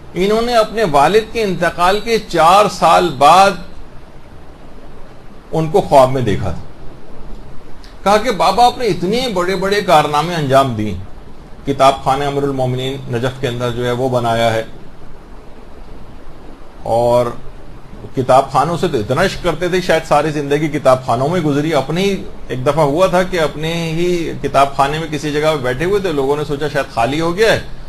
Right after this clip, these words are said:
बाहर से ताला लगा कर चले गए। अगले दिन आए तो देखा कि अल्लामा अमीनी बैठे हुए हैं और किताब पढ़ रहे हैं।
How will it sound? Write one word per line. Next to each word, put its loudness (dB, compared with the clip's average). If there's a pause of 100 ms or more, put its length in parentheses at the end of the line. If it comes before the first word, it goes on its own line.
(160)
बाहर 4
से -2
ताला 2
लगा 2
कर 0
चले 0
गए। -6
अगले 0
दिन 0
आए 4
तो 0
देखा 0
कि -2
अल्लामा 0
अमीनी -4
बैठे -2
हुए 0
हैं -4
और -6
किताब -2
पढ़ 2
रहे 0
हैं। -8